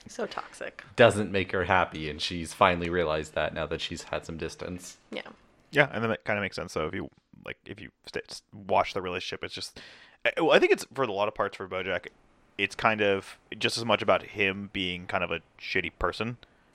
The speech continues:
Speaker 3: as everybody else just
Speaker 1: Yep.
Speaker 3: kind of putting up with his shitty behavior.
Speaker 2: Yes. Yeah.
Speaker 1: Mm-hmm.
Speaker 3: Like, uh, uh, you talking about how, how Diane, Diane and BoJack kind of,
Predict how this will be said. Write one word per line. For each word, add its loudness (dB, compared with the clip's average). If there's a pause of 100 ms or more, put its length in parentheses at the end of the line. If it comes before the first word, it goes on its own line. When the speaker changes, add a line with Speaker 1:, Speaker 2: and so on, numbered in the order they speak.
Speaker 3:
as 6
everybody 4
else 4
just 4
Speaker 1:
Yep. 6
Speaker 3:
kind 4
of 0 (100)
putting 6
up 4
with -4
his -4
shitty -2
behavior. -6
Speaker 2:
Yes. -2 (200)
Yeah. 0
Speaker 1:
Mm-hmm. -12
Speaker 3:
Like, 2 (200)
uh, 0
uh, 0 (440)
you 2
talking 8
about 6 (300)
how, -6
how 0
Diane, 2
Diane 2
and -6
BoJack 0
kind -4
of, -6